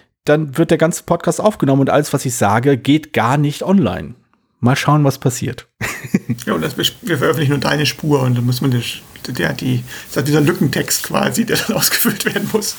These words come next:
Speaker 2: meine, meine Seite.
Speaker 1: Also das habe ich bisher immer gemacht. Also
Speaker 2: Oder wir, oder du verfremdest das so wie so ein, als wäre das so, wenn so Kidnapper sprechen und
Speaker 1: Ah.
Speaker 2: mit so einer Stimme, mit so einem Stimmverzerrer oder sowas, dann hört man, dann klingt das gewollt.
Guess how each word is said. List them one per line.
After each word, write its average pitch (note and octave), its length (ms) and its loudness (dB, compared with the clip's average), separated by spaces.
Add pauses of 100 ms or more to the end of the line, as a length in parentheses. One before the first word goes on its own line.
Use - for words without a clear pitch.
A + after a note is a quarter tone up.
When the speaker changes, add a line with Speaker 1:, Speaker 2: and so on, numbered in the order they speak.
Speaker 2:
meine, - 220 -2
meine - 160 2
Seite. - 280 -2 (140)
Speaker 1:
Also D#3 220 2
das D#3+ 200 0
habe F#3 100 2
ich F#3 60 -4
bisher F3 340 2
immer E3 200 4
gemacht. G#2+ 540 -2 (320)
Also A#2 440 4
Speaker 2:
Oder G#2+ 240 4
wir, G#3 120 2 (180)
oder A3 340 4
du A3+ 120 0
verfremdest A3 540 0
das D3 140 -2
so E3 220 0
wie E3 80 4
so D3+ 140 2
ein, D3 160 -2 (320)
als C#3+ 160 -4
wäre D#3 100 2
das E3 140 0
so, C#3 260 -2 (380)
wenn C#3+ 120 -4
so B2+ 140 -4
Kidnapper D3+ 460 -2
sprechen - 440 -2
und B2+ 180 -6
Speaker 1:
Ah. E3 460 4
Speaker 2:
mit A2+ 100 4
so G#2 100 4
einer - 40 4
Stimme, F3+ 160 -4
mit D3 80 -6
so F3 60 -2
einem E3 60 0
Stimmverzerrer - 760 0
oder C3+ 200 0
sowas, C3 260 -2
dann C#3+ 100 -2
hört E3+ 200 0
man, C3+ 100 -8
dann D3 220 -6 (160)
klingt G#3 180 2
das - 120 -2
gewollt. C3+ 540 -4